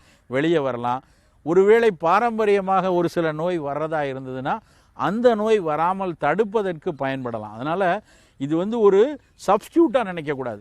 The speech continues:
நம்ம சொல்லக்கூடிய அந்த கருவேப்பிலை சாப்பிட்டா சர்க்கரை நோய் போயிருக்குன்னு சொல்லியிருக்காங்க, அதனால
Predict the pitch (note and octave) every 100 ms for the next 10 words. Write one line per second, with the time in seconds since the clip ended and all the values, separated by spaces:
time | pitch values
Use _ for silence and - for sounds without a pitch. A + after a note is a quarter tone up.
0 | - A#2+ B2+ B2 C#3+ D#3 D#3 D3+ C#3 C3
1 | B2 D3+ D#3+ D3 C3+ C3+ C#3+ D3+ C#3+ B2
2 | _ _ - C3+ D3+ D3+ C#3+ B2+ C3+ C3+
3 | C3 C#3+ C#3 C3 B2+ B2 B2 A#2 A#2 B2+
4 | D3